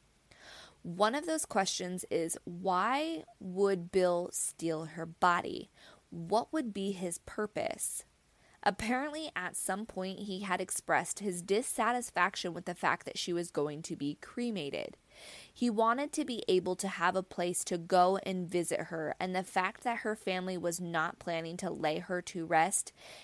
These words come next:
in a dedicated spot had him really upset, even though that this was Julie's wishes. So people think that he stole her and buried her somewhere so he could visit her anytime he wanted.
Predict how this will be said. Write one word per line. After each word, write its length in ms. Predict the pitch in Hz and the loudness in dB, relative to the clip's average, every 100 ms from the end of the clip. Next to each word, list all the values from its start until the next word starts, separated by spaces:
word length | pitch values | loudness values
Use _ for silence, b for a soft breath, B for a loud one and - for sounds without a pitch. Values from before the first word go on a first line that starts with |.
| B | B
in 160 | 196 | 2
a 60 | 190 | 2
dedicated 640 | 175 190 180 185 202 180 175 | 2 0 0 0 0 0 2
spot 360 | - 175 160 | 0 2 0
had 280 | - 180 170 | -2 -4 -4
him 320 | 190 170 170 | -2 -4 -4
really 480 | - 170 170 165 160 - | -8 -2 0 2 0 -2
upset, 760 | 156 - - 202 - - - - _ - | -6 0 2 4 2 -2 -14 -16 _ -2
even 340 | 233 254 311 | 0 4 4
though 160 | 262 262 | 6 6
that 180 | 220 180 | 4 4
this 240 | 214 - | 4 4
was 220 | 247 208 | 2 0
Julie's 440 | 180 185 175 196 190 | 2 4 6 4 4
wishes. 720 | 208 277 - 147 - - - _ _ _ _ B B B | 4 4 0 -4 -4 -4 -6 _ _ _ _ B B B
So 220 | - 247 | 6 6
people 400 | 233 285 294 359 | 6 0 2 0
think 320 | - 233 226 | 2 0 0
that 120 | - 190 | -2 -2
he 200 | 196 185 | -2 -4
stole 500 | - - 214 226 233 | -4 0 4 4 2
her 300 | 196 165 151 | 0 0 0
and 260 | 185 180 170 | 0 -4 0
buried 420 | 190 196 226 247 | 2 4 2 0
her 160 | - 247 | -4 -4
somewhere 500 | - 180 170 170 175 | 0 0 0 -2 0
so 180 | - 190 | 0 -2
he 180 | 196 | -2
could 220 | 185 180 165 | -4 -4 -4
visit 360 | 170 208 233 | 2 2 2
her 340 | 220 226 214 - - | -4 -2 -2 -4 -6
anytime 800 | 175 180 185 196 - 170 156 160 | -4 -4 -4 -6 -6 -6 -6 -8
he 240 | - 170 | -6 -6
wanted. 720 | 165 170 170 165 170 - - | -2 0 0 0 -6 -6 -8